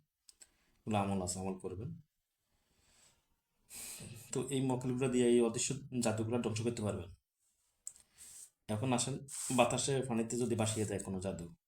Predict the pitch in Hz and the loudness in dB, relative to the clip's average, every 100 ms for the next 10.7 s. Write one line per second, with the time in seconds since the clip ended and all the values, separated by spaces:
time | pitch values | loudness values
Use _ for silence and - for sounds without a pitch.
0 | - - 101 - 104 110 113 110 107 101 | -16 -6 -6 -4 -4 -2 0 2 2 0
1 | 101 104 95 - _ _ _ - 113 113 | 0 -2 -4 -10 _ _ _ -2 0 2
2 | 107 107 107 101 98 - _ _ _ _ | 0 -2 0 0 -2 -8 _ _ _ _
3 | _ _ - 123 120 131 113 117 110 101 | _ _ -4 0 2 2 2 2 2 0
4 | 101 98 - - _ _ _ _ _ _ | 0 -4 -10 -14 _ _ _ _ _ _
5 | - 104 110 107 110 104 98 92 90 - | -2 0 2 2 2 2 0 -2 -8 -16
6 | - - 113 120 143 - - - _ _ | -12 -4 -2 -2 -4 -8 -16 -20 _ _
7 | - 123 - 151 147 127 117 117 123 - | -16 -6 0 2 2 2 0 0 -4 -6
8 | - - 110 117 110 110 113 113 110 110 | -16 -14 -8 -4 -2 0 2 2 0 2
9 | 110 107 110 107 - - 117 113 113 110 | 0 -2 -4 -6 -8 -4 -2 0 -2 -2
10 | 110 110 110 110 117 117 | -2 -2 -2 -2 -2 0